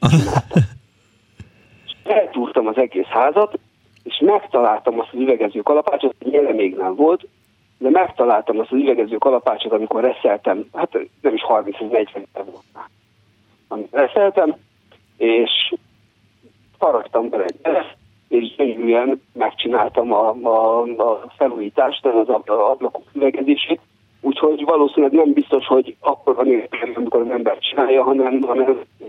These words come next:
Speaker 1: meg lesz az értelme ezeknek a dolgoknak. Tehát nem tudom, ez a kalapás reszelés, ez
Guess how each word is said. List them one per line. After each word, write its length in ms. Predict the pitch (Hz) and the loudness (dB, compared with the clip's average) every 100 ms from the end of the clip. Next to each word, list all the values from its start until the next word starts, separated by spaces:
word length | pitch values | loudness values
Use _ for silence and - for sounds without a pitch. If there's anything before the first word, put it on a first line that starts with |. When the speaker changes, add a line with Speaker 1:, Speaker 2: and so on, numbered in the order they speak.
| 110 | -2
Speaker 1:
meg 260 | 147 135 | 0 2
lesz 200 | 120 - | -2 -4
az 100 | 107 98 | -8 -4
értelme 600 | 110 98 95 101 - - _ _ _ | -4 -2 -2 0 -2 -4 _ _ _
ezeknek 420 | - 107 110 113 101 | -8 -2 -2 -2 -8
a 40 | _ 92 | _ -8
dolgoknak. 540 | 92 - - - - | -6 -6 -10 -14 -12
Tehát 200 | - 113 | -4 -2
nem 140 | - 147 | 2 0
tudom, 200 | 156 139 | 2 2
ez 60 | |
a 100 | 143 - - - _ - 170 | 2 -2 -14 -20 _ -4 -4
kalapás 420 | - - 143 143 - | -2 -2 0 -2 -4
reszelés, 380 | 151 160 143 | -2 0 2
ez 140 | 135 | 2